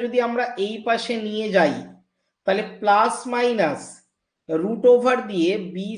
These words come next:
স্কয়ার মাইনাস ফোর এসি by ফোর এ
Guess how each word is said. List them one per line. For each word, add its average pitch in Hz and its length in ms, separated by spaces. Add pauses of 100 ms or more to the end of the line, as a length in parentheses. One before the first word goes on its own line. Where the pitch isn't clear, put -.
(100)
স্কয়ার 233 340 (160)
মাইনাস 196 440 (180)
ফোর 202 240 (280)
এসি 185 340 (680)
by 170 360 (240)
ফোর 208 260 (260)
এ - 20